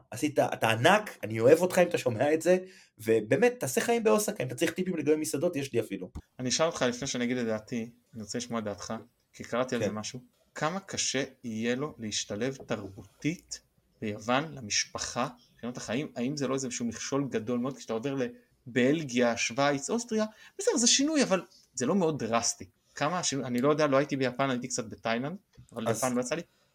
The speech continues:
Speaker 2: כמה זה שינוי דרסטי מבחינה תרבותית, שיכול כן לפגוע בו גם מקצועית, אם נגיד יהיה קשה למשפחה להתאקלם?
Speaker 1: אז
Speaker 2: למרות
Speaker 1: ככה.
Speaker 2: שאוסקה היא המרכז הכלכלי, וזה היא כן עיר מודרנית, כאילו,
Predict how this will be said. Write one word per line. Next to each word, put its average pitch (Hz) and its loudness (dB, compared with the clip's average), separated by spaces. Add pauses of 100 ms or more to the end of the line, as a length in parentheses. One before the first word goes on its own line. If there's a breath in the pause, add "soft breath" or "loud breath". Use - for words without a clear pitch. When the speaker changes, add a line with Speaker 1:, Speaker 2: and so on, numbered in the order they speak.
Speaker 2:
כמה 156 0
זה 156 -2 (100)
שינוי 143 -2 (320)
דרסטי 131 0
מבחינה 131 -4
תרבותית, 120 -6
שיכול 139 -2
כן 147 -2
לפגוע 139 -2
בו 139 -2
גם 135 0
מקצועית, 202 -4
אם 127 -2
נגיד 117 -2
יהיה 123 2
קשה 123 -6
למשפחה 110 -4
להתאקלם? 107 -8 (640)
Speaker 1:
אז 107 -4
Speaker 2:
למרות 127 0
Speaker 1:
ככה. 98 6
Speaker 2:
שאוסקה 160 2
היא 131 6
המרכז 131 4
הכלכלי, 139 0
וזה 127 0
היא 131 0
כן 139 -2
עיר 120 0
מודרנית, 113 -4
כאילו, 95 -10